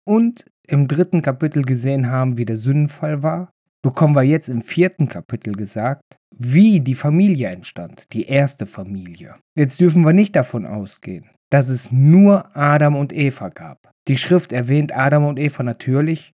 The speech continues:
als einzige namentlich, weil sie wichtig sind. Aber wir werden sehen in Kapitel vier,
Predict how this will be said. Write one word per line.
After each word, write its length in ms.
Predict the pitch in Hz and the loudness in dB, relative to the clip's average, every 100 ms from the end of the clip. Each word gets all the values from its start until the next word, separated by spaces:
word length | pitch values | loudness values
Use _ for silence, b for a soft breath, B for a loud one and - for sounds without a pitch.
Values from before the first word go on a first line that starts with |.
| - | -8
als 240 | 127 - | -8 -8
einzige 580 | - 131 143 - 139 123 | -4 -2 -2 -4 -6 -4
namentlich, 800 | 107 104 123 139 180 202 226 _ _ | -4 -4 -4 -6 -8 -10 -12 _ _
weil 160 | 139 143 | 0 2
sie 200 | 135 123 | 0 2
wichtig 460 | 156 - 101 - | 2 0 -12 -16
sind. 340 | - - - _ _ _ | -20 -20 -20 _ _ _
Aber 520 | 143 143 143 160 165 | -2 2 2 2 2
wir 180 | 143 120 | 0 0
werden 260 | 127 120 120 | 0 0 0
sehen 300 | 127 156 156 | 0 0 -2
in 80 | |
Kapitel 400 | - 110 120 110 | -6 -8 -8 -10
vier, 480 | 92 - 139 175 240 | -12 -10 -8 -8 -10